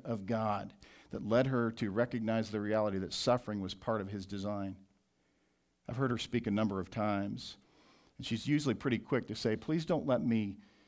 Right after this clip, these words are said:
leave you thinking that I enjoy being in a wheelchair. I'm not trying to tell you that I wouldn't enjoy being able to walk. But in my heart of hearts, I'm grateful for what the Lord has done in my life,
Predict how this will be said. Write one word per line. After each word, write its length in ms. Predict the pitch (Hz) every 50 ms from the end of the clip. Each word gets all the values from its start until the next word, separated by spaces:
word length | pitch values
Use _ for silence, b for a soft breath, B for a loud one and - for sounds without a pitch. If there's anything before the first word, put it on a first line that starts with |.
| B B
leave 300 | 117 113 131 135 127 120
you 140 | 120 117
thinking 460 | 113 - - 131 123 - 113 107 101 95
that 100 | 107 104
I 100 | 113 117
enjoy 420 | 107 101 95 98 110 107 98 95
being 260 | 87 101 101 98 95
in 80 | 92 92
a 40 | 87
wheelchair. 640 | 85 98 98 90 90 - - 123 113 - 87 - - - _ _ _ _ _ _ _ _ _ _ _ _ _ _ _ _ _ _ _ _ _ _ _ _ _ -
I'm 100 | 123 117
not 120 | 127 -
trying 220 | - 147 143 131
to 60 | 113 101
tell 260 | - - 139 139 123
you 220 | 117 101 95 95 87
that 100 | 98 -
I 60 | 98
wouldn't 240 | 104 104 117 107 107
enjoy 340 | 104 95 98 110 107 104 101
being 200 | 92 104 101 98
able 120 | 95 92
to 60 | 90
walk. 560 | 92 95 95 95 95 90 90 - - - - - - - _ _ _ _ _ _ _ _ _ _ _ _ _ _ _ _ _ _ _ _ _ _ _ _ _ _ _ _ _ _ -
But 100 | 113 104
in 80 | 110
my 120 | 110 104 107
heart 280 | 92 92 135 143 139
of 80 | 131 107
hearts, 440 | 104 - - 127 113 104 92 - -
I'm 180 | 104 104 98
grateful 720 | 95 95 107 110 110 110 110 - - - 98 90 - - - - -
for 220 | - - 107 98
what 260 | 95 95 98 95 95
the 100 | - 101
Lord 380 | 98 101 101 95 95 92 92 - - -
has 160 | 107 92 90
done 480 | 92 107 101 98 95 90 92 95 107 - -
in 120 | 104 101
my 140 | 101 98 98
life, 580 | 95 101 101 101 98 95 98 - - - -